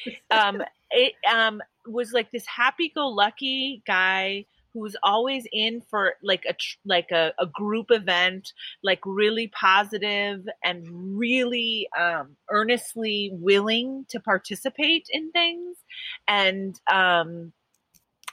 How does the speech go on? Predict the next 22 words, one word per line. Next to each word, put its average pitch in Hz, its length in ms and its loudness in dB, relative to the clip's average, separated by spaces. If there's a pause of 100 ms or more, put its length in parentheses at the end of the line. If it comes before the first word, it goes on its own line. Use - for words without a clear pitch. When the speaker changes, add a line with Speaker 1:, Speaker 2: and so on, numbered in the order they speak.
(240)
Speaker 2:
how 269 280 6
off 247 240 8 (100)
the 233 60 -8
mark, 202 500 -2
how 220 240 0
off 214 240 4
the 233 60 -2
Speaker 1:
No. 233 80 0
Speaker 2:
mark 180 260 0
am 147 160 -6
I? 135 220 -8 (100)
Speaker 1:
Uh, 208 360 4 (520)
I, 240 240 0 (720)
that's 277 280 0
pretty 175 340 2
right. 117 560 -2 (240)
I, 151 480 4 (3250)
I 226 180 8
was 180 200 8
a, 131 100 6 (140)
I, 180 140 0
and 170 360 -4